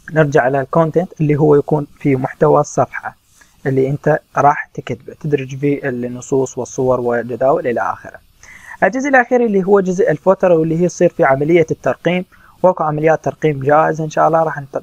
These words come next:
نطلع عليها في الدروس الأخرى. خلينا نطلع على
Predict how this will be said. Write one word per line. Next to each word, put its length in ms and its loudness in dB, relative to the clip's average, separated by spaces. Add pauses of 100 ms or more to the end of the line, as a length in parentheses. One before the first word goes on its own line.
(140)
نطلع 340 -2
عليها 440 -4
في 260 -6
الدروس 480 -2 (580)
الأخرى. 420 -6
خلينا 340 -2
نطلع 260 2
على 340 4